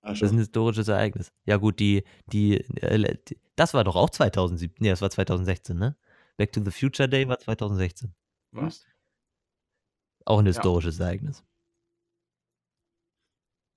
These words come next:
Speaker 3: Ja.
Speaker 2: Ähm, Eurovision Song Contest ist nächstes Jahr in Lissabon.
Speaker 3: Ist klar.
Speaker 2: Hatte ich jetzt auch nicht im
Speaker 3: Ja, toll.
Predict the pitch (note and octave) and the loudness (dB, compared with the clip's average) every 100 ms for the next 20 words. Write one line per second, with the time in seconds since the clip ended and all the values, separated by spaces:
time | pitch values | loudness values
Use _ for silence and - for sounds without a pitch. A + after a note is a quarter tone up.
0 | _ _ _ _ _ - A#2 G#2+ G#2 G2+ | _ _ _ _ _ -2 2 4 2 0
1 | G2+ G2 G2 G2 F#2+ F#2+ F#2+ _ _ - | 0 2 2 2 2 0 -2 _ _ -8
2 | G#3 G#3 _ _ _ _ _ _ - - | -8 -8 _ _ _ _ _ _ -20 -20
3 | - G2+ A2+ A#2 A2 G#2+ A2 - C3 D3+ | -4 4 6 8 6 4 4 2 0 -2
4 | E3 - - - A2+ A2+ G#2+ A2 G#2+ G#2 | -6 -10 -8 0 0 0 2 4 4 2
5 | G#2 F#2+ - - - _ _ _ _ _ | 0 -4 -2 -2 -4 _ _ _ _ _
6 | _ - - G#3+ - _ _ _ _ _ | _ -20 -16 -16 -16 _ _ _ _ _
7 | - G#2 G#2 - G2+ - _ - B3+ _ | -12 -12 -10 -14 -14 -20 _ -20 -20 _
8 | _ _ _ - B2 B2 C3 B2+ A#2+ A#2 | _ _ _ -6 2 4 4 4 4 2
9 | A#2+ - F2+ | -2 -6 -8